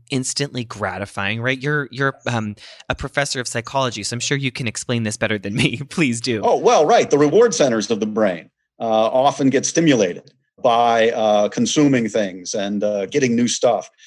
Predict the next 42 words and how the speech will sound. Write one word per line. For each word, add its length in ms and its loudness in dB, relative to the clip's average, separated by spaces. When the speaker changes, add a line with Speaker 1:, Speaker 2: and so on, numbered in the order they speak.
Speaker 2:
If 160 -2
you 40 0
take 220 4
it 100 2
back 540 0
and 140 2
look 160 2
at 120 6
it 80 0
from 120 0
an 60 2
evolutionary 540 2
standpoint, 680 -2
if 200 -4
you 100 4
went 160 4
out 160 2
and 80 -4
hunted 360 0
something 400 -2
and 120 0
killed 240 2
something, 400 -2
that 180 2
was 100 0
a 40 2
great 240 4
reward. 400 2
And 100 -10
you 120 -2
get 120 2
all 120 4
this 140 -2
dopamine 540 0
that 80 -18
would 100 -18
get 120 -6
released 320 -6
in 60 -4
your 120 -4
brain 400 -4
because 400 -2